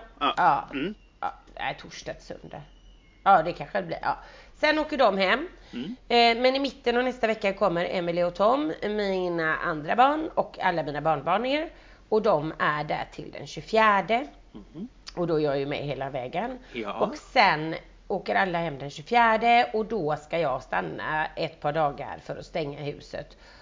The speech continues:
Speaker 2: Och det var ju då vi pratade om, ska jag stanna hela den veckan ut,
Speaker 1: Mm.
Speaker 2: komma hem och sladda in till kontoret på måndagen?
Speaker 1: Jaha.
Speaker 2: Eller ska jag faktiskt bara städa i två dagar och åka hem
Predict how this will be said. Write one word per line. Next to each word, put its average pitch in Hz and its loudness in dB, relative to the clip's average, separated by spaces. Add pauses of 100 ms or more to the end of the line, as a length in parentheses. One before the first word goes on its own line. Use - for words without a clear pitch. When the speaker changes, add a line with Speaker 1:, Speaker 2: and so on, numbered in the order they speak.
(260)
Speaker 2:
Och - 0 (280)
det 196 -4
var 220 4
ju 226 4
då 220 2
vi 196 0
pratade 156 -4
om, 240 -18
ska - 0
jag 208 2
stanna 214 0 (120)
hela 190 0
den 147 -2
veckan 135 -6 (160)
ut, 160 -8 (360)
Speaker 1:
Mm. 202 -14
Speaker 2:
komma 214 4
hem 185 0
och 147 -6
sladda 165 -2
in 147 -4
till 143 -14
kontoret 139 -10
på 151 -10
måndagen? 151 -4 (180)
Speaker 1:
Jaha. 208 0
Speaker 2:
Eller 240 0
ska 240 -6
jag 262 0
faktiskt 226 -6
bara 202 4
städa 240 2
i 262 0
två 220 -2
dagar 175 0
och 165 -2
åka 180 -4
hem 147 0